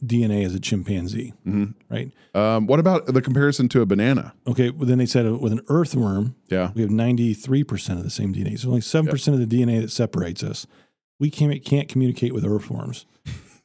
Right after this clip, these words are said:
Speaker 1: So the idea that an alien race is gonna come and invade us,
Speaker 2: Yeah.
Speaker 1: they would have to be, I'm assuming, much more intelligent than we are. So then the whole idea of, like,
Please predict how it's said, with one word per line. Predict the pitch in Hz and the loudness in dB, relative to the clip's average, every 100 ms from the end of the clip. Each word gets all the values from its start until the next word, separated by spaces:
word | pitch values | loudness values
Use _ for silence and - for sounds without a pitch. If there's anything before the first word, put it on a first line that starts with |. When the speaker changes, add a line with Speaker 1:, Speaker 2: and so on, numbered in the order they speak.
| _ | _
Speaker 1:
So | - | 2
the | 135 123 | 4 4
idea | 117 156 160 | 4 2 4
that | 127 | 2
an | 127 - | 0 2
alien | 135 147 135 | 2 4 2
race | 120 131 127 110 | 2 2 0 -2
is | |
gonna | 107 104 | -2 0
come | 127 117 | 0 0
and | |
invade | 98 101 110 | 0 0 2
us, | 123 147 - | 0 -2 -2
Speaker 2:
Yeah. | 113 90 78 _ _ _ _ _ _ | 0 0 -2 _ _ _ _ _ _
Speaker 1:
they | 113 135 | 0 2
would | 127 | 2
have | 123 123 | 0 0
to | |
be, | 113 110 117 | 0 0 0
I'm | 107 | -2
assuming, | 101 - 151 120 104 104 127 | -2 2 2 2 0 0 0
much | 131 135 | 0 2
more | 143 120 | 2 2
intelligent | 95 117 123 113 117 | 0 0 0 0 -2
than | 104 | 0
we | 107 | 0
are. | 131 147 151 _ _ _ _ _ - | 0 -2 -4 _ _ _ _ _ -2
So | |
then | 127 131 | 0 0
the | 117 | 0
whole | 135 131 | 0 0
idea | 113 127 110 | 2 0 0
of, | 180 | 0
like, | 196 | -2